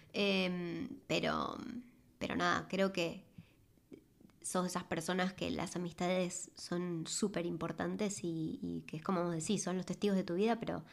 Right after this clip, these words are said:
también son como hermanos, como familia elegida,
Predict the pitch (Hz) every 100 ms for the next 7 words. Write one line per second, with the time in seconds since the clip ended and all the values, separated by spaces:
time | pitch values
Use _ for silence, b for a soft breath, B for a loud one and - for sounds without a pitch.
0 | b b b 180 185 202 214 180 165 165
1 | 180 190 196 190 190 185 185 - 170 165
2 | 160 - - 175 175 180 185 175 170 165
3 | - 175 175 160 196 202 196 185 190 208